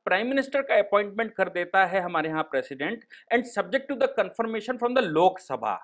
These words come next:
whoever having the majority in the Lok Sabha, if he is passed in the Lok Sabha, then will be continued, if will not passed in the con-, Lok Sabha, then will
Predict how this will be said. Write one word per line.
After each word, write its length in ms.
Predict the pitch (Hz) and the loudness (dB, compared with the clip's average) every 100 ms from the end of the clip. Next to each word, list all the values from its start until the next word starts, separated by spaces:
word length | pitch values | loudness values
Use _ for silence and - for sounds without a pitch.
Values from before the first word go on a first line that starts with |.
| _ 165 | _ -6
whoever 500 | 208 156 160 208 180 | -4 0 2 2 0
having 240 | 180 196 | -2 -4
the 80 | 185 151 | -6 -6
majority 380 | 127 139 - 208 | -4 -4 -4 -6
in 120 | 185 | -4
the 40 | 131 | -2
Lok 180 | 123 131 - | -4 -4 -4
Sabha, 200 | 240 262 | -2 -2
if 140 | 190 - 165 | -2 -6 -12
he 200 | 170 170 | -10 -12
is 60 | - - | -6 2
passed 240 | 156 202 | 4 4
in 140 | 208 226 | 2 -4
the 120 | 208 | 0
Lok 120 | 214 214 | -2 0
Sabha, 220 | 233 269 185 | 0 0 2
then 200 | 175 160 | 0 0
will 120 | 156 | -4
be 80 | 139 - | -4 -2
continued, 400 | 131 139 220 269 269 - - 160 | -2 -2 -4 -4 -6 -14 -10 -6
if 100 | 160 | -2
will 160 | 160 139 | -2 2
not 120 | 170 226 - | 4 4 4
passed 200 | 233 226 | 4 4
in 100 | 240 | 0
the 20 | 240 | 0
con-, 140 | 214 196 _ _ 170 214 | -2 -6 _ _ 4 6
Lok 160 | 233 254 | 6 4
Sabha, 240 | 262 220 | 4 6
then 180 | 175 277 330 - - 190 | 4 4 0 -10 -2 2
will 180 | 226 | 2